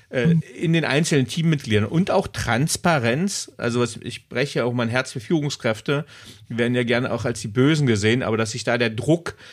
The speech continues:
Speaker 1: äh, von allen Seiten fokussiert,
Speaker 2: Mhm.
Speaker 1: äh, die diesen Druck auch zu tragen haben, ähm, dass das auch mal so, so transparent gemacht werden kann für mehr Empathie, auch für Führungskräfte.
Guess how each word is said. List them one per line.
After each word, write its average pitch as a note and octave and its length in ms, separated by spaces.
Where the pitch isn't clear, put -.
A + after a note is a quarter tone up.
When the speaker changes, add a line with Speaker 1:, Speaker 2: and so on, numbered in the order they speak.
Speaker 1:
äh, C3 220
von C3 200
allen C#3 300
Seiten C3 800
fokussiert, D3+ 920
Speaker 2:
Mhm. F3+ 140
Speaker 1:
äh, A#2+ 200
die C3 140
diesen C3 260
Druck C3+ 260
auch B2+ 140
zu A#2+ 120
tragen B2+ 480
haben, B2 400
ähm, A#2+ 440
dass B2 160
das C#3+ 120
auch C3 100
mal C3 160
so, B2+ 160
so C3 120
transparent C3+ 680
gemacht B2+ 380
werden G#2 220
kann A#2 340
für A#2 240
mehr A#2 200
Empathie, A2+ 420
auch - 100
für - 120
Führungskräfte. A2 760